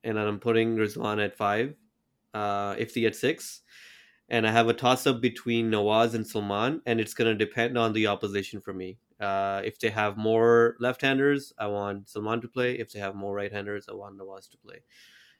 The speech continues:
Uh, simply because Salman bowls right arm off spin and, and Nawaz bowls left arm spin. So that's a toss-up for me,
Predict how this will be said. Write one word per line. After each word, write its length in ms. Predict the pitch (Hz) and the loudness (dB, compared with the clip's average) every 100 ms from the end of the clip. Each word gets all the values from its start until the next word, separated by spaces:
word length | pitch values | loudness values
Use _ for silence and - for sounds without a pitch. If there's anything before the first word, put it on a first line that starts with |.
| _ | _
Uh, 300 | 104 101 101 | -6 -4 -4
simply 260 | 98 107 110 | -6 -6 -6
because 540 | 104 - 104 95 - _ | -8 -6 -6 -6 -14 _
Salman 380 | - 104 98 98 | -12 -8 -6 -4
bowls 220 | 98 101 | -6 -4
right 140 | 98 | -6
arm 140 | 101 104 | -4 -4
off 160 | 131 | -4
spin 340 | - 139 127 117 | -4 -2 0 0
and, 220 | 101 98 | -4 -8
and 120 | 98 | -10
Nawaz 260 | 98 95 92 | -10 -10 -12
bowls 340 | - 98 - - | -14 -16 -18 -20
left 240 | - - - | -18 -16 -14
arm 140 | 101 | -16
spin. 300 | - - 104 | -16 -16 -16
So 280 | 107 104 101 _ _ _ _ _ _ _ _ _ - - | -12 -10 -10 _ _ _ _ _ _ _ _ _ -16 0
that's 240 | 127 127 | 0 2
a 40 | |
toss-up 380 | - 110 104 110 | 2 2 2 -4
for 60 | - | -2
me, 260 | 104 101 | -4 -4